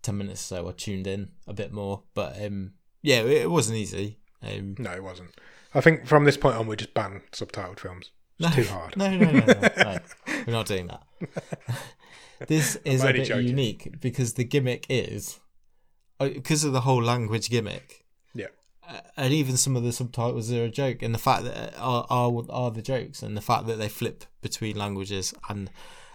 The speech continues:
Speaker 1: then when you've got some characters who are mid-sentence changing,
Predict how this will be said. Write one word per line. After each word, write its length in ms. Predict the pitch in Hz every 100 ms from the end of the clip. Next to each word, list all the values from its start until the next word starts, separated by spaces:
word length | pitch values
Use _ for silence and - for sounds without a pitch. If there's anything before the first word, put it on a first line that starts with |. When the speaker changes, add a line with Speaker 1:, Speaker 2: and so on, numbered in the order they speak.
| -
Speaker 1:
then 280 | - 104 104
when 200 | 113 117
you've 160 | 107 98
got 200 | 113 107
some 200 | 113 107
characters 540 | 104 104 98 107 98
who 180 | 104 98
are 180 | 95 - - _ _ _ _ - -
mid-sentence 800 | 117 - - 110 98 107 85
changing, 580 | - 95 90 87 73 101